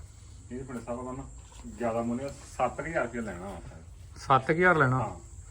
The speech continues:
Speaker 2: ਘਰ ਦੀ ਛੋੜ ਛੱਪਾ ਥੋੜਾ ਬੜਾ।
Speaker 1: ਕੋਈ ਜਿੱਦਾਂ ਦਾ ਕੋਈ ਬੰਦਾ ਉਹ ਪੋਸਾ ਨਾਲ ਕਰ ਲਾਂਗੇ।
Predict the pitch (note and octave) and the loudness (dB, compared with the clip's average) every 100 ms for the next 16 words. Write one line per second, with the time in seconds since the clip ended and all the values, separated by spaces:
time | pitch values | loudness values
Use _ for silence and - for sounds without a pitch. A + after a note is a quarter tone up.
0 | - - - G3+ D#3 D3+ D#3+ C3+ C#3 B2 | -16 -4 8 10 10 6 6 8 8 8
1 | A#2+ A#2+ A#2 A#2 A#2 G#2 G2+ G2+ - - | 4 4 4 4 4 2 -2 -4 -12 -18
2 | - - - C3+ C3+ B2 B2 B2+ B2 A#2 | -18 -16 -10 -8 -4 -2 -2 -2 -2 -2
3 | A2+ A#2 B2 A#2 B2+ B2 A#2 G#2 G#2+ A#2 | 0 -2 -2 -4 -4 -6 -4 -4 -4 -6